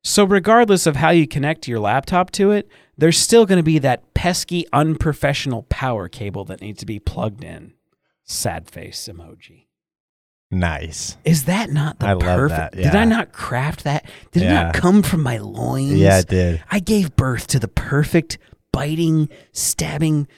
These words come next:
Speaker 1: passive aggressive
Speaker 2: Yeah.
Speaker 1: remark.
Speaker 2: Pesky, unprofessional
Speaker 1: Power
Speaker 2: power
Speaker 1: cable.
Speaker 2: cable. That's beautiful.
Speaker 1: Oh my God. I
Speaker 2: Yeah.
Speaker 1: felt, dude, I was on cloud nine for hours about that.
Speaker 2: That's beautiful, yeah.
Speaker 1: Oh.
Speaker 2: I enjoyed it.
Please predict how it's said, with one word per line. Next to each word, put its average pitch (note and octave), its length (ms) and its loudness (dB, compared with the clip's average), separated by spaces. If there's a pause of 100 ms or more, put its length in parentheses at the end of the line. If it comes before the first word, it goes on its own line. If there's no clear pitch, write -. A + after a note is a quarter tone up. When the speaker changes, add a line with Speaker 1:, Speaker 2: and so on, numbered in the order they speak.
(160)
Speaker 1:
passive A#2+ 360 -8
aggressive G#2 380 -8
Speaker 2:
Yeah. F#2 200 -2
Speaker 1:
remark. F2+ 240 -8 (260)
Speaker 2:
Pesky, A2+ 680 0
unprofessional G2 1300 -2
Speaker 1:
Power E2+ 240 -6
Speaker 2:
power F#2 200 2 (140)
Speaker 1:
cable. F2+ 60 -12
Speaker 2:
cable. F2 360 -4
That's G#2 300 0
beautiful. F2+ 460 -6
Speaker 1:
Oh A#2 300 -8
my F2 400 -14
God. F#2+ 400 -12
I B2 80 0
Speaker 2:
Yeah. F2 200 0
Speaker 1:
felt, - 280 0 (440)
dude, D3 300 0
I D3+ 120 2
was D3 160 0
on G2+ 140 -6
cloud A2 360 -4
nine G#2+ 320 -4
for - 220 -16 (100)
hours A#2+ 540 -4
about E2+ 300 -18
that. - 260 -18 (460)
Speaker 2:
That's F2 160 -2
beautiful, D#2+ 480 -6
yeah. E2+ 140 -6
Speaker 1:
Oh. D3 540 -6
Speaker 2:
I F2 80 -6
enjoyed E2+ 300 -6
it. D#2+ 140 -8